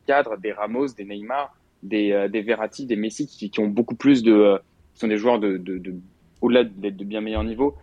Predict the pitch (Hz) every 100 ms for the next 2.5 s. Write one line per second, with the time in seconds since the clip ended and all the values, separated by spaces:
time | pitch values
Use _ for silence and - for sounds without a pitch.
0 | - - 107 107 - - 113 107 104 113
1 | 135 - - 104 - 110 104 104 - 110
2 | 107 101 95 95